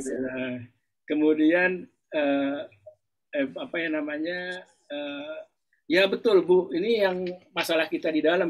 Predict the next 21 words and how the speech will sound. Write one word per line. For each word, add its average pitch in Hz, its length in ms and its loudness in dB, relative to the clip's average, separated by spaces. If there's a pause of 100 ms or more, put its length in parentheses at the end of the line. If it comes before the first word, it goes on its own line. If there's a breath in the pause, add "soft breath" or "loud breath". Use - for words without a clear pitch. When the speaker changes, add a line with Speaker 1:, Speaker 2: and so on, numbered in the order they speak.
Speaker 2:
ya. 151 160 2
Dulu 175 240 0
kita 175 320 -4
punya, 151 400 -2 (600)
apa 180 340 -4
tuh 170 160 -6
namanya, 156 380 2
ran 147 100 2
G 147 80 0
R 151 220 0
K, 185 40 -8 (380)
ran 151 160 0
G 139 80 4
R 139 160 2
K - 20 -8 (100)
juga 139 200 2
kita 135 240 -4
belum 127 560 2 (160)
tahu 214 400 0
sebetulnya 160 560 2
ya, 156 140 0